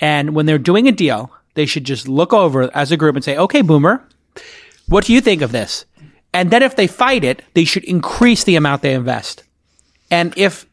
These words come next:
they say, "We should totally do it," they should say, "You know what? We're gonna pass, but you can invest personally."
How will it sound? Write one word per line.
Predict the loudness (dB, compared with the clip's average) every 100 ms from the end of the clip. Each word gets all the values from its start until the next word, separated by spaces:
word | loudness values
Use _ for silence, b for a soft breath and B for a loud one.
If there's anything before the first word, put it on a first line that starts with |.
| -6
they | -2 0
say, | 2 2
"We | 2
should | -2
totally | 0 0 0
do | 0 2 2
it," | 2 -4 b b b b b
they | -2
should | 0 -4
say, | -2 0 0
"You | 0
know | 0 0
what? | 0
We're | 0
gonna | 0 -2
pass, | -2 -2 -2
but | -4
you | -4 -4
can | -4
invest | -4 -6
personally." | -8 -12 -12 -20